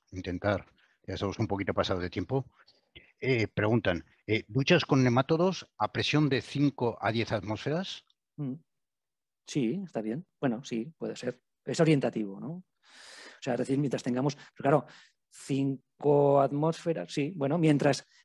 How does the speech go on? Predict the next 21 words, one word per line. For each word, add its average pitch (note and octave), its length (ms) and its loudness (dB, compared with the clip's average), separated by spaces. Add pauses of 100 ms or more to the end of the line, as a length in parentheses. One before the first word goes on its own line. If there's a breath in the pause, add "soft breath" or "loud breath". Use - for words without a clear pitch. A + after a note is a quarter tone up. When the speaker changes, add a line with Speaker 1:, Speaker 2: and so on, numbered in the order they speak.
Speaker 2:
mientras D3 440 2
estemos, E3+ 580 2
eh, E3 400 2
llegando, D3 500 0 (480)
a - 80 -20
ver, C3 180 -4
va A#2+ 60 0
a - 20 2
depender, D3 420 2
lógicamente, D3+ 440 -2
también D#3 260 0
de, E3+ 260 2
de, C#3 200 -4
de C3 100 -4
la B2 80 -2
altura C#3+ 340 2
a E3 40 6
la E3 60 4
que D3+ 100 4
queramos, C#3 520 -4 (300)
mm, A#2 600 -6